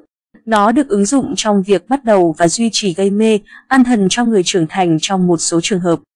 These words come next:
Mặc dù đây là một loại thuốc phổ biến và không được coi là nguy hiểm ở nhiều quốc gia, nhưng propofol được coi là một chất bất hợp pháp ở Hàn Quốc. Hàn Quốc đã phân loại loại thuốc này là thuốc hướng tâm thần, nghĩa là việc kê đơn hoặc tiêu thụ ngoài các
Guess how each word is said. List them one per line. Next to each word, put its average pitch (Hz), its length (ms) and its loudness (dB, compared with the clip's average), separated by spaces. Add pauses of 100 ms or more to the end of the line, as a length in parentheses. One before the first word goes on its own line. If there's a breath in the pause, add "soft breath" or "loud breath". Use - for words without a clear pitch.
(180)
Mặc 247 200 -2
dù 240 280 0
đây 262 220 2
là 247 100 0
một 196 180 0
loại 202 280 2
thuốc 311 220 0
phổ 226 80 2
biến 190 380 0
và 220 100 -2
không 240 240 -4
được 208 200 0
coi 233 260 2
là 202 100 0
nguy 202 220 0
hiểm 202 340 0
ở 165 120 -4
nhiều 180 260 0
quốc 247 140 0
gia, 214 320 -2 (260 soft breath)
nhưng 202 280 2
propofol 202 600 0
được 175 200 -4
coi 233 260 2
là 208 100 0
một 185 200 -2
chất 285 200 -4
bất 285 140 -4
hợp 214 180 -2
pháp 254 260 -2
ở 185 120 -2
Hàn 165 280 -6
Quốc. 294 240 0 (320)
Hàn 208 240 -2
Quốc 311 280 0
đã 220 140 -2
phân 254 180 -4
loại 247 240 2
loại 214 200 -2
thuốc 302 200 -2
này 214 280 0
là 180 120 -2
thuốc 190 240 -2
hướng 196 240 0
tâm 226 180 -2
thần, 208 300 -2 (220 loud breath)
nghĩa 247 160 0
là 285 180 2
việc 202 220 0
kê 262 120 2
đơn 262 340 0
hoặc 208 160 -4 (120)
tiêu 262 220 0
thụ 240 100 -2
ngoài 190 380 -2
các 254 140 0